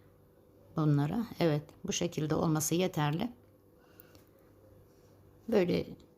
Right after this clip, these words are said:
kestiğimiz domatesleri portakal dilimi gibi kesip yarıdan ortadan bölüp bu şekilde kapatıyorum.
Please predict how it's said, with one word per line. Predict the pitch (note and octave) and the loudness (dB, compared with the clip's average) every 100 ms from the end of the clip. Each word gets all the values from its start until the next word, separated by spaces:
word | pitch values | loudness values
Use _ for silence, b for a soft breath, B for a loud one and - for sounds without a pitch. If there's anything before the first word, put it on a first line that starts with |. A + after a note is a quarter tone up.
| - - - | -20 -14 -4
kestiğimiz | F#3+ - E3 D#3+ D#3 | -4 -2 -2 0 0
domatesleri | E3+ E3 - D3+ - D3 E3 A#3+ - B B B - | -2 -2 -2 -4 -4 -2 -2 -4 -10 B B B 0
portakal | - - F3 E3+ D3 | 0 2 0 2 2
dilimi | C#3+ C#3 C#3+ | 0 0 0
gibi | C#3+ | -4
kesip | - D#3 - B3 - - - - - | -4 -4 -4 -8 -14 -20 -20 -16 -4
yarıdan | F#3+ D3+ D3+ - | -2 0 0 2
ortadan | E3+ E3+ E3 D#3+ D#3 | 0 2 2 2 0
bölüp | - - | -2 -6
bu | - | -4
şekilde | E3 - - | -4 -2 -4
kapatıyorum. | - F3 E3 - E3 D#3 A#3+ | -2 -2 -2 2 2 2 0